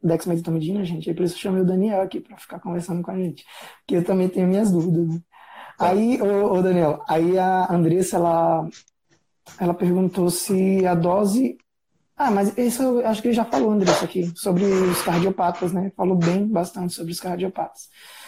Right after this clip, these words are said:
Speaker 1: Qualquer coisa você repete aí a pergunta,
Speaker 2: Qualquer
Speaker 1: se
Speaker 2: coisa manda no, no
Speaker 1: ficou
Speaker 2: privado que daí a
Speaker 1: faltando
Speaker 2: gente
Speaker 1: alguma
Speaker 2: conversa
Speaker 1: coisa.
Speaker 2: também.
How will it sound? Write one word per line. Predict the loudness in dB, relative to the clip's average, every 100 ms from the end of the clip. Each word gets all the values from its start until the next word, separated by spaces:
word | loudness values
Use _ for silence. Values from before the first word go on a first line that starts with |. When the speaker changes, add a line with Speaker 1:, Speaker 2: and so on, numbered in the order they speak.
| -20 -10
Speaker 1:
Qualquer | -2 0 2
coisa | 2
você | 2
repete | 2 2 0 0 0
aí | 0
a |
pergunta, | 2 0 2 0 -2 -4
Speaker 2:
Qualquer | 0 4
Speaker 1:
se |
Speaker 2:
coisa | 6 6
manda | 6 6 6
no, | 6
no | 6
Speaker 1:
ficou | 4
Speaker 2:
privado | 4 6 4
que | 4
daí | 4
a |
Speaker 1:
faltando | 4 2
Speaker 2:
gente | 2
Speaker 1:
alguma | 2
Speaker 2:
conversa | 4 4 2
Speaker 1:
coisa. | -4
Speaker 2:
também. | -6